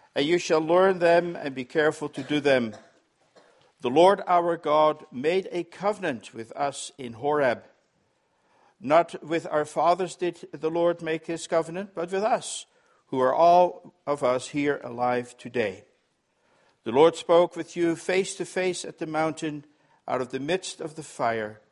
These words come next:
while I stood between the Lord and you at that time,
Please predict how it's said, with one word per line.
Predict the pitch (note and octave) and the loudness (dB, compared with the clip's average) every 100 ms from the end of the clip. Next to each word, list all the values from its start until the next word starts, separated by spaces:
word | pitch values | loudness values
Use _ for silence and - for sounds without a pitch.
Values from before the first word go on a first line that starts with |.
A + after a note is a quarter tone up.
| _ _ _ _ _ _ | _ _ _ _ _ _
while | - A#2+ | 0 4
I | D3 | 4
stood | E3 - F3 | 4 -2 -4
between | F3 D#3+ F3 D#3+ | -4 -6 -6 -4
the | |
Lord | D#3+ E3+ F#3 F#3 | -2 2 2 0
and | E3+ | -6
you | F3 F#3 F3+ | -2 -2 -2
at | D#3+ D3+ | -4 -4
that | D#3 D#3 | -4 -6
time, | - C3 C3+ C3 B2+ | -6 -4 -2 -4 -10